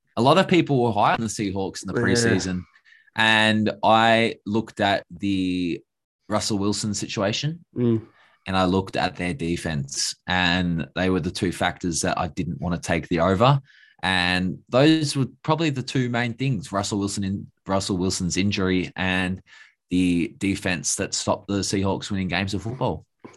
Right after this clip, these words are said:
Speaker 2: I think we underestimate, even as the season went through, I'm thinking back of when we would have conversations about them.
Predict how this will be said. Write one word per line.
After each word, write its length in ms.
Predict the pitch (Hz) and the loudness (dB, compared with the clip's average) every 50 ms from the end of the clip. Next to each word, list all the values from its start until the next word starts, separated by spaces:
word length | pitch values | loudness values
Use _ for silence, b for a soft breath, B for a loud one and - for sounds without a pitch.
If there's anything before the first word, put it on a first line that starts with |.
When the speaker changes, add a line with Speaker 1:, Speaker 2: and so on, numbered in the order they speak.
| _ _ | _ _
Speaker 2:
I 140 | - 175 254 349 | 2 4 6 8
think 160 | 381 339 247 - | 8 8 8 8
we 180 | 202 202 180 | 8 10 10
underestimate, 920 | 160 147 151 147 139 127 127 127 - - - 135 120 117 113 110 98 - _ _ _ _ _ _ _ _ _ _ _ - | 10 8 8 6 6 6 6 4 4 2 0 2 2 2 2 0 -2 -4 _ _ _ _ _ _ _ _ _ _ _ 4
even 420 | 143 147 143 123 131 127 120 113 98 | 6 6 6 6 4 2 2 0 -2
as 200 | - 131 127 113 - | 0 0 0 0 -2
the 80 | 123 110 | -8 -8
season 360 | - - 135 127 120 123 117 | -6 -4 -2 -2 -2 0 0
went 180 | 117 117 107 - | 0 0 0 0
through, 260 | - 131 127 120 117 | 0 2 2 4 4
I'm 160 | 117 120 117 | 2 0 -2
thinking 360 | - - 165 156 131 135 127 | -2 0 0 0 0 -2 -2
back 220 | 117 120 120 - - | 0 0 -2 -2 -4
of 100 | 123 117 | -4 -4
when 140 | 120 120 | -4 -4
we 80 | 120 113 | -4 -4
would 100 | 113 113 | -4 -2
have 160 | 113 113 110 | -4 -4 -4
conversations 540 | - 120 113 110 - - 117 120 - 131 117 | -6 -8 -8 -6 -4 -4 -4 -4 -4 -4 0
about 140 | 117 120 110 | 0 2 2
them. 140 | 113 113 B | 2 0 B